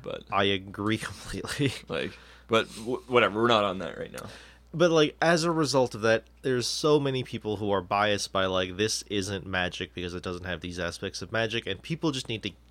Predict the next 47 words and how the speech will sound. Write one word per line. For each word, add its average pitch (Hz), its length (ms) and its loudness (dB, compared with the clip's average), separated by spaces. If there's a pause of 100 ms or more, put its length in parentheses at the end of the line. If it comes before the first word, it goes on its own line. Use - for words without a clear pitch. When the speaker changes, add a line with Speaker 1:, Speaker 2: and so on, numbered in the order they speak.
Speaker 2:
get 113 200 -2
the 98 80 -6
hell 82 200 -8
over - 280 -6
it. 60 100 -8 (220)
Speaker 1:
Yeah. - 100 -12 (220)
But, 214 100 4
I - 20 4
mean, 220 120 2
it's 196 140 -2
like, 143 140 -2 (280)
you 120 120 0
know, 120 80 4
it's 127 160 -2
one 160 80 4
of 139 60 2
those 127 140 0
things, 117 160 -6
I 110 40 -4
think 123 200 -8
we've 110 120 -6
said 98 160 -4
this 101 140 -4
before, 101 320 0
it's 90 100 -2
like, 95 140 -2
what 98 260 0
is 82 140 -6
Magic? 85 400 -10 (180)
You 120 160 6
ask 117 180 6
that 123 140 4
question 107 300 -4
to 101 60 -2
ten 104 180 -2
different 95 240 -6
people, 98 180 -4
you 92 80 -4
get 87 140 -6
thirteen - 300 -8
different - 260 -8
answers. - 360 -14
Speaker 2:
Yeah. 92 300 2 (120)
Speaker 1:
Like, 101 220 0 (300)
like, 110 160 -2
Magic 117 400 0
is 104 380 2